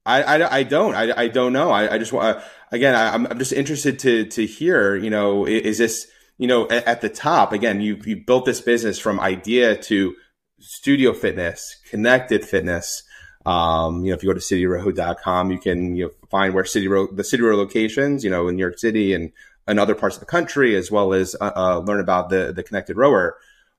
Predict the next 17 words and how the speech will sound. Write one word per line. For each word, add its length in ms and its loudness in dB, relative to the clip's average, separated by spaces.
But 220 2
as, 180 0
as 220 -2
a 40 -4
female 360 0
founder, 440 0
i-, 60 2
is, 300 -2
is 200 -2
a, 220 0
is 120 2
a 80 2
lonely? 500 -4
I, 280 0
I 20 -2
don't 140 0
know. 220 0